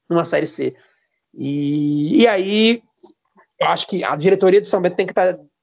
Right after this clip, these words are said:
e a comissão técnica também, né, tem que tá ciente disso e saber que fazer isso, então, basicamente, seria abandonar,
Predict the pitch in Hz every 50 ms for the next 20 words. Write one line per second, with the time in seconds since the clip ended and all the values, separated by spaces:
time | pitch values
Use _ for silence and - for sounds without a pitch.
0 | _ _ _ - 151 160 165 160 - 175 175 156 - - 190 180 - 170 - 190
1 | 180 190 180 214 196 180 170 160 160 160 165 165 - _ - 160 160 - - 180
2 | - - 277 226 190 202 330 233 196 202 226 254 - 381 415 415 403 370 392 349
3 | 320 240 202 247 240 - 240 - _ _ _ _ - 262 240 208 185 233 226 190
4 | 202 226 226 247 220 180 214 214 202 196 202 202 202 - 208 185 196 190 220 -
5 | 254 220 202 208 214 196 208 208 214 285 269 175 147 139